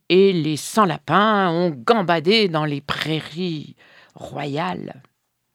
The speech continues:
Mais lorsqu'il voulait en ramasser un, enfin en prendre un, eh bien, les autres gambadaient, euh, il avait du mal à les rassembler. Heureusement, vers le midi, est arrivé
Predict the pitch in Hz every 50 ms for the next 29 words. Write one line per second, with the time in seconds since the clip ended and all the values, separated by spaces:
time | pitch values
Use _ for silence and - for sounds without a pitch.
0 | _ _ _ _ _ _ _ _ _ _ _ _ _ _ _ - - - - _
1 | - 147 160 202 226 - - - 233 208 185 180 202 220 233 220 196 170 156 156
2 | 147 139 139 127 - 147 165 156 151 143 - - - 143 139 151 180 214 220 190
3 | 147 139 131 - 147 143 139 135 131 - - - 202 214 214 196 170 120 - 147
4 | 170 196 226 254 240 - - 262 254 240 220 214 - - 180 170 143 147 185 190
5 | 185 185 180 175 160 147 131 113 120 151 156 160 147 143 156 180 185 180 - -
6 | - - 151 151 147 143 139 - 190 190 170 151 151 143 143 147 151 180 196 208
7 | 208 208 196 185 180 165 156 156 151 - _ - - - - - - _ _ _
8 | _ _ _ _ _ - - - _ - 214 202 196 190 180 165 170 180 175 165
9 | 143 143 143 147 165 190 202 190 165 147 139 139 147 139 135 - - 165 165 -
10 | - - 147 143 135 139 139 143 131 - - _ _ _ _ _ - - - -
11 | - - 160 - 202 180 - 175 185 202 214 220 226 - _ _ _ _ _ -
12 | 151 139 165 147 143 147 160 180 175 160 143 127 123 117 113 117 131 - _ _
13 | _ _ _ _ _ _ _ _ _ - 165 160 160 - 190 170 156 - 123 127
14 | 127 - - 147 - -